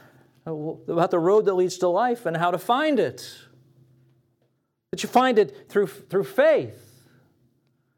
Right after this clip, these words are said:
Find it through faith in me, Jesus is saying. And he's gonna tell us more about that. He's gonna tell us that it comes through faith in the, in the crucified and glorified Christ. Now,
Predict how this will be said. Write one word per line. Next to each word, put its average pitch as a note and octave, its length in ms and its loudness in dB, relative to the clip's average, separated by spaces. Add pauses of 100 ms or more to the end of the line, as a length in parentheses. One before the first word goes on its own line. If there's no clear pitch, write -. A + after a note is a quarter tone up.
(560)
Find C4 160 4
it C4 80 2
through B3 140 2
faith B3 260 2
in G#3+ 140 0
me, C#4 360 2
Jesus C3 360 -4
is B2+ 100 -4
saying. G3 360 2
And B3+ 100 -10 (1300)
he's E3+ 140 -12
gonna E3 120 -8
tell F#3+ 200 2
us - 120 -4
more G3 300 0
about A2+ 240 -4
that. E3+ 360 -2
He's - 880 -20
gonna C#3 120 -8
tell F#3+ 200 -2
us D3 140 -6
that C#3+ 100 -4
it B2+ 240 -8
comes D#3 300 -8
through C#3 120 -6
faith D#3+ 340 -2
in C3 100 -4
the, B2+ 180 -4 (220)
in C3 80 -4
the B2 80 -4
crucified C3+ 580 -4
and B2+ 80 -4
glorified B2 560 -2
Christ. - 760 -10 (1700)
Now, C3 260 -14